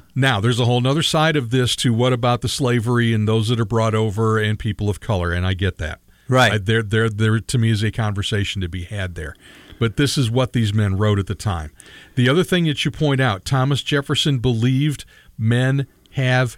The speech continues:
Speaker 1: a creator.
Speaker 2: Yes.
Speaker 1: Or creator, if you want to be grammatically correct.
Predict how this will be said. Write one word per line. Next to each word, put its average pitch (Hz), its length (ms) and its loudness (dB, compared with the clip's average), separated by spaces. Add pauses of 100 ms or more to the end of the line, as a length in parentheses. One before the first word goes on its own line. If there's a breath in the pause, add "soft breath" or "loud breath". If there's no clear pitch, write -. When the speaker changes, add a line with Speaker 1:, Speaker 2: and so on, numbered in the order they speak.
(160)
Speaker 1:
a 107 240 0
creator. 107 920 -2 (260)
Speaker 2:
Yes. 147 400 4
Speaker 1:
Or 139 120 4
creator, 131 880 2
if 82 140 -4
you 107 80 -4
want 95 140 0
to 90 60 -2
be 90 120 -4
grammatically 90 600 -4
correct. 90 380 -8